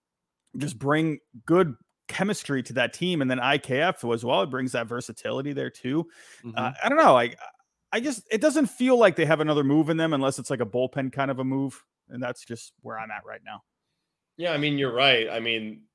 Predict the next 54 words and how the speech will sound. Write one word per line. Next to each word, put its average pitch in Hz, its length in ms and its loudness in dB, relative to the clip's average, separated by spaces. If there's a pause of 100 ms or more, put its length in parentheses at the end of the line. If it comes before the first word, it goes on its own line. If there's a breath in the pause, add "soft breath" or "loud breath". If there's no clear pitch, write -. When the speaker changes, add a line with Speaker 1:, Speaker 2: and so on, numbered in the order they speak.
(200)
Speaker 3:
you 120 180 -4
actually 123 240 -2
kind 120 160 -6
of 113 80 -12
described 110 340 -6
it 98 80 -18
perfectly, 117 380 -6
how 104 140 -4
the 104 100 -8
Blue 110 220 -8
Jays 110 220 -10
kind 113 200 -8
of 107 100 -10
feel 113 160 -8
stiff. - 640 -2 (300)
You 117 60 -8
know, 120 120 -2
recently 151 340 0
I 135 80 4
was 131 180 -2
looking 135 280 -4
at, 120 300 4 (120)
you 127 80 -4
know, 113 80 0
our 110 80 0
top 123 460 -4
six 135 260 -8
guys 120 380 0
last 104 340 -6
year 107 140 -8
in 101 60 -14
twenty 117 260 -8
twenty-three, 110 720 -8
um, 104 340 -10
who 127 140 -4
led 117 220 -2
the 120 80 -8
team 117 260 -10
in 107 60 -10
at-bats 107 680 -10 (120)
or 120 160 -2
plate 151 240 2
appearances. 104 580 -12 (380)
And, 127 280 2
you 131 60 -2
know, 135 80 2
you 139 140 2
had 147 180 0
George 147 260 2
Springer 135 360 0
'cause 135 100 -8
he 127 80 -6
was 131 140 -6
leadoff, 120 420 0